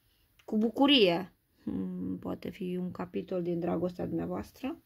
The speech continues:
Dar, uh, îl încheiați că vreți și v-am zis, fericiți.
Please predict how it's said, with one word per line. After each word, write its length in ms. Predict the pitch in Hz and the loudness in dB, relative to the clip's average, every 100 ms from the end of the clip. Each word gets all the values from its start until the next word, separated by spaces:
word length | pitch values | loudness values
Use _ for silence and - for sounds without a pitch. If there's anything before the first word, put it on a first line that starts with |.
| _ _ _ - - - _ | _ _ _ -20 -20 -20 _
Dar, 560 | - 208 254 277 269 - | -4 4 6 6 2 -4
uh, 580 | 269 262 254 247 247 247 - _ _ - - - | -4 -2 0 0 -2 -4 -10 _ _ -20 -20 -4
îl 160 | 254 | 0
încheiați 380 | 262 254 294 320 | 2 2 0 0
că 120 | - | -4
vreți 500 | 220 202 233 294 302 | -4 2 4 4 0
și 280 | - 240 226 220 | -6 -2 -2 -2
v-am 200 | 226 220 | -4 -4
zis, 200 | 202 175 _ _ _ _ _ | -6 -8 _ _ _ _ _
fericiți. 720 | _ 240 233 233 277 185 - | _ -2 -2 0 0 0 -6